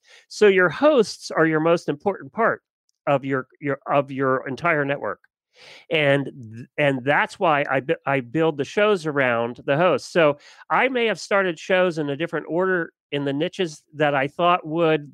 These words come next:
they would go initially, but it's because the host showed up in my lap and it worked out that way. So don't be married to, "I gotta do shows in this order," because that's not the way it's gonna work out.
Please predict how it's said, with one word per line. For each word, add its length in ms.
they 160
would 220
go 240
initially, 680
but 280
it's 160
because 380
the 120
host 280
showed 240
up 140
in 80
my 140
lap 400
and 100
it 100
worked 260
out 260
that 220
way. 260
So 180
don't 440
be 520
married 600
to, 300
"I 60
gotta 260
do 160
shows 360
in 100
this 200
order," 380
because 300
that's 240
not 220
the 80
way 160
it's 100
gonna 160
work 240
out. 200